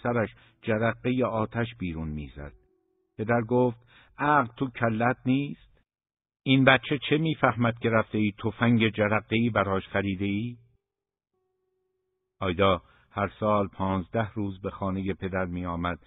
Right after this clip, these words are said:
و حالا بار سوم بود. مادر برای سهراب بلوز و ژاکت بافته بود و در مدتی که آیدا آنجا بود نمی‌گذاشت کهنه بچه را بشوید.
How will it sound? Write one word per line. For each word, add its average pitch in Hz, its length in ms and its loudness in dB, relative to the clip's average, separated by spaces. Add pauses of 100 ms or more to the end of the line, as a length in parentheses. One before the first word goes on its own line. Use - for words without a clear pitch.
(260)
و 101 60 -4
حالا 98 360 -2
بار 92 420 -2 (120)
سوم 90 400 -8
بود. 67 400 -16 (1040)
مادر 117 380 2 (340)
برای 113 440 0 (100)
سهراب 113 480 0
بلوز 110 400 -2
و 107 100 0
ژاکت 104 540 -2
بافته 101 360 -4
بود 92 260 -8 (320)
و 110 80 -2
در 110 160 2
مدتی 117 560 0
که 113 140 -6
آیدا 107 420 -2
آنجا 101 420 -2
بود 104 300 -2 (320)
نمی‌گذاشت 95 840 -2
کهنه 104 500 -4
بچه 92 380 -6
را 87 180 -6
بشوید. 78 600 -12